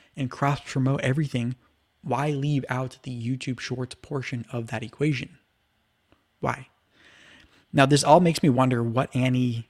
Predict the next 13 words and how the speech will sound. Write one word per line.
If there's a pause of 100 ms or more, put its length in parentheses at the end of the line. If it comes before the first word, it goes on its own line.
(160)
actually
believes, (960)
or
if
she
is
actually
thinking
everything
through (440)
for
her
audience.